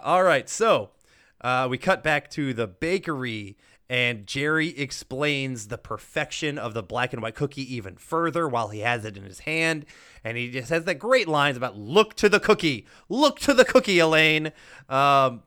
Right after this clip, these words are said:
you know, I love that. And then Elaine looks into the babka, and she notices a hair on it. Uh, and so she wants to try and get it swapped, which is pretty valid. You know, you see a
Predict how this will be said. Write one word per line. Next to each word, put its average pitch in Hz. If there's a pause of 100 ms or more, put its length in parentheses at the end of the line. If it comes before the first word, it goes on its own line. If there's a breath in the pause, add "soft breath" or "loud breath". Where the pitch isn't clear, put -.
(140)
you 117
know, 113 (300 soft breath)
I 123
love 151
that. 165
And 135
then 131
Elaine 143 (180)
looks 135
into 120
the 101
babka, 139
and 107
she 107
notices 104
a 101
hair 151
on 147
it. 143 (440 soft breath)
Uh, 113
and 113
so 110
she -
wants 120
to 107
try 113
and 101
get 107
it 113
swapped, 247
which 294
is 247 (120)
pretty 165
valid. 107
You 135
know, 147
you 156
see 165
a 127